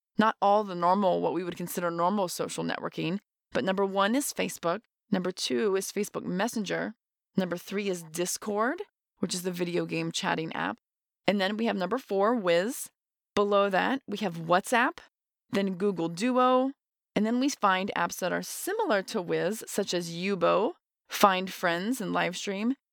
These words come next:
yolo, which is an anonymous Q and A chat. And as you continue to go down, you also find apps such as Lemon, Snap, which is Snapchat Friends, Wink,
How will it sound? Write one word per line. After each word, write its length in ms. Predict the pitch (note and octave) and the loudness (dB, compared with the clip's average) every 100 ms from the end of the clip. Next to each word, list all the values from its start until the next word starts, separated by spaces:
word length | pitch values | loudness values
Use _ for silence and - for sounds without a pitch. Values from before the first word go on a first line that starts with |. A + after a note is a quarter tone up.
| _ | _
yolo, 840 | - E3+ G3 B3+ D4+ E3 D#3 F3+ C4+ A#3+ | -6 0 2 2 2 2 2 0 -2 -8
which 120 | F3+ | -8
is 140 | F3+ | -4
an 80 | E3+ | -2
anonymous 580 | E3+ E3 E3+ E3+ E3+ - | -2 -2 -2 -2 -6 -8
Q 280 | - F#3+ E3 | -6 -4 -2
and 120 | - | -2
A 180 | D#3+ E3 | -4 -4
chat. 420 | - F3 F3+ C4+ _ _ _ _ | -4 -2 -2 -4 _ _ _ _
And 140 | - F#3 | -4 -2
as 180 | F3 F3+ | -2 -2
you 200 | F3 F3 | -4 -2
continue 440 | A3+ - A3 G#3+ | -4 -2 0 0
to 120 | G3+ | 0
go 180 | F#3+ F3+ | 0 0
down, 380 | F#3 E3 E3 G3 _ _ - | 2 2 0 -4 _ _ -2
you 220 | G3 - | -2 2
also 500 | F3 F#3 F#3+ G3 F3+ | 4 4 2 0 0
find 580 | F#3 F#3 E3+ E3+ E3+ F3 _ _ _ _ - | 0 0 0 0 -6 -10 _ _ _ _ 2
apps 320 | E3+ E3+ - - | 2 2 -2 -10
such 320 | - E3+ E3 | -4 -2 0
as 340 | D#3+ D3+ - - _ _ _ _ - | -2 -2 -6 -12 _ _ _ _ 0
Lemon, 680 | F3+ F#3+ G#3 G#3 G#3 G#3 | 4 4 4 2 2 -2
Snap, 260 | - G3 - | -4 -4 -6
which 140 | F#3 | -6
is 120 | E3 - | -6 -4
Snapchat 480 | F#3 - - F#3+ | -2 -2 -2 -4
Friends, 540 | - G3 F3+ F3+ F3+ - | -2 0 0 -2 -4 -6
Wink, 640 | F#3 G#3 G#3 A3 - - | -4 -4 -2 -4 -6 -12